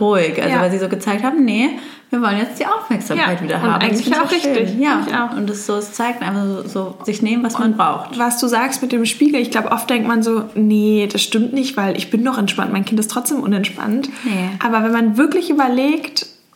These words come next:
Speaker 2: ich finde, es ist echt gut, sich da zweimal zu hinterfragen, weil ich weiß auch noch, dass mein Freund meinte, oh,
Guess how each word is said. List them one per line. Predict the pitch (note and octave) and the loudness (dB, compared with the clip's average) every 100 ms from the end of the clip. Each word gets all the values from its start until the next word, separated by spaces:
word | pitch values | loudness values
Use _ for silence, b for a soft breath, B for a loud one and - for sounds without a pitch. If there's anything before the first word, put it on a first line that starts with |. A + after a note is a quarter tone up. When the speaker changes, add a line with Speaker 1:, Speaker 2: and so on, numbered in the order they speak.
| - | -8
Speaker 2:
ich | A3+ | -2
finde, | C#4 B3+ | 0 0
es | |
ist | B3+ - | 0 0
echt | C4+ C4+ | -2 2
gut, | D4 B3+ | 2 2
sich | B3+ | 0
da | B3+ | 0
zweimal | B3+ A#3+ B3 A3 | 0 0 2 0
zu | A3 | 0
hinterfragen, | F3 F#3 F3+ E3+ G3+ G3 | -2 -2 -4 -2 0 0
weil | |
ich | G3 A#3+ | -2 -2
weiß | A#3 - | -4 -2
auch | |
noch, | A#3 | -2
dass | A#3 G#3+ | 0 0
mein | G#3+ | 0
Freund | G3+ A3+ A3 | 0 -2 -2
meinte, | A3+ A3 - | -2 0 0
oh, | A3 A3 | 0 2